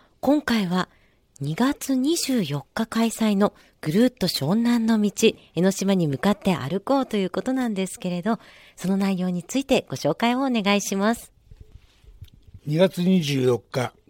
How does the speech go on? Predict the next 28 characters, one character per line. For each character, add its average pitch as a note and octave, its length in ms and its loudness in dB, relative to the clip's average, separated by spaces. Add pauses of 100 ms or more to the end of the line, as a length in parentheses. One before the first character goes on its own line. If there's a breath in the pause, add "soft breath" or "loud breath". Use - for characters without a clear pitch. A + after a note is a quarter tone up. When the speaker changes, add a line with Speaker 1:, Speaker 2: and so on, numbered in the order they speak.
(240)
Speaker 2:
福 - 80 -8
田 A3 160 4
公 A3 300 8
園 D3+ 180 4
か B2 140 -4
ら C#3 240 2 (480)
四 F#3+ 260 2
十 F#3+ 140 0
キ - 160 0
ロ G3 120 10
コ F3 200 6
ー C3 40 4
ス、 - 400 -16 (440)
二 F3+ 180 4
十 E3 220 4
二 D#3 160 0
キ C#3 100 -4
ロ、 A2 300 -8 (120)
十 E3+ 220 4
二 G3 140 4
キ F3+ 100 0
ロ D#3 100 8
が C#3+ 140 6
ご C3 80 -2
ざ A#2+ 160 -2
い A2 60 -8
ま F#2+ 80 -10
す。 - 240 -16